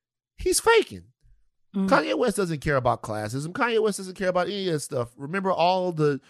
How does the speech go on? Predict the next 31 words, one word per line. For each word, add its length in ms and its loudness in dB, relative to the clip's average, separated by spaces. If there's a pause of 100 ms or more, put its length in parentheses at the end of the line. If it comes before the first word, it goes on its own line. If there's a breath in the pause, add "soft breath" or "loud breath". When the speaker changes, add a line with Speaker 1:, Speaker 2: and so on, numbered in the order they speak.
(120 soft breath)
Speaker 1:
the 100 0
Jesus, 380 2
"I 120 2
would 160 0
never 240 -4
curse" 260 -2
stuff 300 -2
before? 380 0
Speaker 2:
Oh, 340 -4
Speaker 1:
I 160 2
look, 220 2
I, 100 -2
Speaker 2:
yeah. 220 -4
Speaker 1:
I'm 100 0
not, 260 -2 (260 soft breath)
I'm 140 0
not 160 0
in 100 -6
any 200 -4
way 180 2
coming 280 -8
down 240 -2
on 80 -4
him 180 -4
for 100 -12
that. 240 -2
You 60 -6
know, 140 -6
I, 340 -2
I, 400 -6
I 40 -6